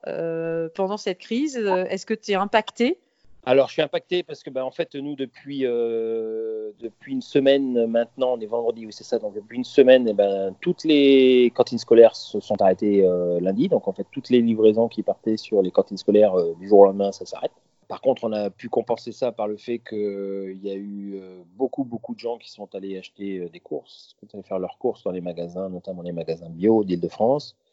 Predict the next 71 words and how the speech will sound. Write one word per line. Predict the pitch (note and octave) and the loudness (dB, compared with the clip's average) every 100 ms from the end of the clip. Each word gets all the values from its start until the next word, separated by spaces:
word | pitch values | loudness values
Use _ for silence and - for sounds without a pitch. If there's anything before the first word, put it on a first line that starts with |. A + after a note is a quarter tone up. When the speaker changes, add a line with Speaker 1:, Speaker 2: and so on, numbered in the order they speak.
| - _ _ | -20 _ _
Speaker 2:
Et | F#2+ F2+ | -6 -4
donc, | G#2+ G2+ G2+ | -4 -4 -4
euh, | F2+ F2+ F2 F2 E2+ E2+ E2 E2+ E2+ | -2 -2 -4 -4 -4 -6 -6 -6 -8
ça | E2+ F2+ | -6 -4
a | |
compensé | F2 - - - C3 | -2 0 0 0 -4
puisqu'il | B2 - - | -8 -12 -14
y | F2+ F2 | -8 -6
a | |
eu | G2 | -6
beaucoup, | F#2+ G2 - | -8 -10 -10
beaucoup | G#2 G2+ F#2 - | -8 -8 -8 -12
plus | G2 | -6
de | F#2+ | -4
ventes | F#2+ - | -2 -4
que | F#2+ | -6
d'habitude. | F2+ - F2+ _ _ _ _ _ - _ _ _ - - - | -8 -10 -14 _ _ _ _ _ -20 _ _ _ -20 -20 -14
Jusqu'à | G2 A2+ B2 B2 | -8 -6 -2 0
maintenant. | B2 B2 G#2+ F#2 | 0 0 -4 -8
Après, | F2 G2+ | -4 -2
on | |
verra | G2 F#2+ | 0 -2
si | - - | -6 -12
ça | G2+ | -12
continue. | G2+ - C3 D3+ | -12 -12 -12 -12
Il | - | -12
faut | G#2 | -8
voir | A2+ | -8
si, | - A2 G2 | -10 -16 -12
euh, | F2+ F2 | -12 -14
si | - - | -18 -20
c'est | G2+ | -18
juste | G2 A#2 - | -14 -8 -4
un | G2 | -4
effet, | G2 - A2 G#2+ | -6 -4 -2 0
euh, | F#2 E2+ E2+ _ _ - _ - | 0 -4 -10 _ _ -20 _ -12
un | F2+ | -10
effet | F2 - F#2+ | -10 -12 -14
crise | - B2+ C3 G#2+ | -6 -4 -2 -4
ou, | F2+ F2+ | -4 -4
euh, | E3 | -6
si | - - | -10 -18
c'est, | - | -6
Speaker 1:
Oui, | G#3 A3 | -2 0
Speaker 2:
euh, | |
Speaker 1:
puis | B3 | 2
les | G#3 | 4
gens | A#3+ C4 | 6 4
ont | |
fait | - A#3+ | 4 2
leur | A3 | 0
stock, | - - B3+ C4 | -4 0 0 -2
se | A3 | -8
sont | G3+ A3 | -8 -6
énervés, | A3 A3 G#3+ G#3 B3 B3+ | -6 -4 -6 -6 -6 -4
euh, | F#3 F#3 F3+ | -4 -4 -4
dans | G3 | -6
les | G3 | -8
premiers | - A3 A3 | -6 -6 -4
jours. | A3 C4+ A3 | -4 -4 -6
Il, | F3+ | -8
il | - F#3+ | -18 -20
se | - | -6
peut | B3+ | -4
qu'une | A#3+ A#3 | -4 -2
fois | - A#3+ | 0 0
qu'ils | A#3+ G#3+ | -2 -2
auront, | A3 A#3+ A#3 | -2 0 -2
euh, | F#3+ F#3 F3+ F3+ | -2 -4 -6 -8
quoi, | - G3 | -4 -4
euh, | F#3+ E3 D#3+ | -4 -8 -12